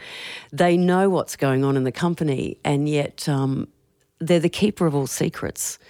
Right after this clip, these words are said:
So they have an enormous responsibility with what they do. And a lot of people in their companies, you know, sidle up to them to get information, and they do need to be very mindful of,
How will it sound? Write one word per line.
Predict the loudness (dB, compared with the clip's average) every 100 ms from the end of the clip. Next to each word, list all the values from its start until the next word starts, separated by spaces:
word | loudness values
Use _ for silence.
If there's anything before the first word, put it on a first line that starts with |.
| -20 -20 -18 -2
So | 2 4
they | 2
have | 2 0 2
an | 2
enormous | 4 2 0 -2
responsibility | -4 -2 -4 -2 -4 -4 -4 -4
with | -4 -4
what | -6 -4
they | -4
do. | -2 -4 -4 -6 -10 -18 -18 -18 -20 -6
And | 0 2 2 2 0 -2 0
a | 4
lot | 4 2
of | 2
people | 0 2 2
in | 2 4
their | 4 2 2 -2 -8 _ _ _ _ _ -20 _ 0
companies, | 0 4 4 4 0 -6 -8 -2
you | 0
know, | 0
sidle | 0 0 0 -2
up | -4
to | -4
them | 0 0 0
to | 0
get | 2
information, | 2 0 0 0 -2 -2 0
and | 0
they | 0 -2 -4 -12 -16 -18 -12
do | -2 2
need | 4 4 2
to | -2
be | -2
very | 2 2
mindful | 4 2 0 0 0 0
of, | -2 -6